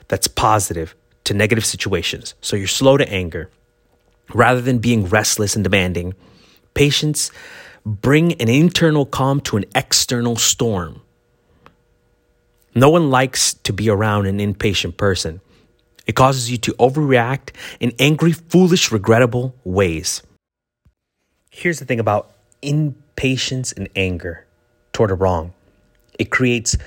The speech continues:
new wrongs of its own. Anger most times will not fix situations.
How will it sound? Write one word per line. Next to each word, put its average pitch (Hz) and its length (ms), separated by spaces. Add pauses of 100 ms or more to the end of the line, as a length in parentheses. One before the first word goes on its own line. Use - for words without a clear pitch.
(500)
new 151 300
wrongs 127 420
of 92 120
its 90 160
own. 80 260 (1200)
Anger 120 320
most 107 380
times 110 500 (1080)
will 120 140
not 135 220
fix - 320
situations. - 880